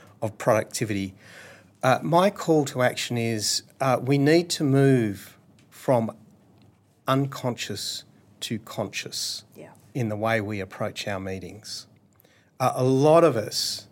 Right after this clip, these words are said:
Speaker 1: and I've done this, you know, I've gone to my E A and gone, uh, "What's my next meeting and why am I going?"
Speaker 2: Yeah.
Speaker 1: And I am sure a lot of people listening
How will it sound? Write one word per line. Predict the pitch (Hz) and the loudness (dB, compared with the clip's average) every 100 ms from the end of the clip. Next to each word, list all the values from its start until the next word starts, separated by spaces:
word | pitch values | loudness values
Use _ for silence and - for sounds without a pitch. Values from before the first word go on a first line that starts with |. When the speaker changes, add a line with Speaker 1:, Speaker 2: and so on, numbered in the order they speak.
| _ | _
Speaker 1:
and | 120 120 | 0 2
I've | 151 185 | 2 2
done | 135 143 151 | 0 0 0
this, | 95 - - - | -4 -4 -6 -6
you | 131 | -4
know, | 113 | -2
I've | 123 - | -2 0
gone | 135 160 | 0 0
to | - | -2
my | 131 123 | -2 -2
E | 120 113 | -2 0
A | 113 | -2
and | 107 104 | -2 -2
gone, | 113 110 107 - - - - - _ | 0 0 -4 -10 -20 -20 -20 -20 _
uh, | 139 | 2
"What's | 139 170 - | 6 4 4
my | 165 | 4
next | 139 117 - | 2 0 -4
meeting | 123 120 117 | -2 -2 -2
and | 107 | -2
why | 113 113 | 0 0
am | 110 | -2
I | 101 | -4
going?" | 104 104 98 90 - _ _ _ _ _ _ | -2 -2 -4 -10 -20 _ _ _ _ _ _
Speaker 2:
Yeah. | - | -2
Speaker 1:
And | 131 123 | 2 4
I | 131 139 | 4 4
am | 131 | 4
sure | 120 - - 165 147 104 95 - | 2 -2 4 6 6 4 2 -2
a | |
lot | 113 131 | 2 2
of | 131 | 2
people | 135 117 110 107 107 | 0 -4 -2 -6 -4
listening | 113 - 117 104 104 | -6 -6 -6 -6 -6